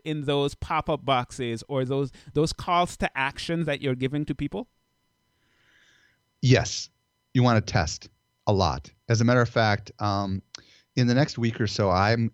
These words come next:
Speaker 2: I've got a guy named Chris Daly who's coming on my podcast, and we're doing something called, uh, a show on conversion rate optimization.
Speaker 1: Mm.
Speaker 2: And we're gonna talk exclusively on how to do split tests and all the things that you can test.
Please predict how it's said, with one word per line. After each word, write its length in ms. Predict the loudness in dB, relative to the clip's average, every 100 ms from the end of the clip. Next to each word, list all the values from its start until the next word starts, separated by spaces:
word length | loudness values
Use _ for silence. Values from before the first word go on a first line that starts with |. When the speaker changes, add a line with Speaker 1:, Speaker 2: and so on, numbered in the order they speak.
| _
Speaker 2:
I've 180 | 0 2
got 180 | 0 0
a 40 |
guy 260 | 0 -2 0
named 240 | -2 -6
Chris 240 | -4 -4
Daly 380 | 0 0 0 0
who's 120 | -2
coming 220 | -2 2 2
on 80 |
my 100 | 2
podcast, 640 | 2 2 0 2 0 0 0
and 100 | 0
we're 120 | 0
doing 340 | 2 4 4
something 340 | 4 2 4 2
called, 300 | 4 2 2
uh, 160 | 2 2
a 120 | 4
show 260 | 4 6 6
on 160 | 4 2
conversion 540 | 2 4 4 4 4
rate 160 | 4 2
optimization. 720 | 0 -2 -6 -4 -4 -4 -4
Speaker 1:
Mm. 200 | -6 -8 -12 -18 -6 2
Speaker 2:
And 180 | 6
we're 120 | 6 6
gonna 180 | 6
talk 300 | 4 2 0
exclusively 640 | -2 -8 -4 -4 -2 0 0
on 100 | 2
how 140 | 2
to 100 | 0
do 100 | 0
split 320 | -4 -4 -6
tests 280 | 0 2 2
and 100 | -2 2
all 240 | 4 4
the 120 | 4
things 320 | 0 0 2 2
that 120 | 0
you 100 | 0
can 160 | 0
test. 440 | 2 4 4 2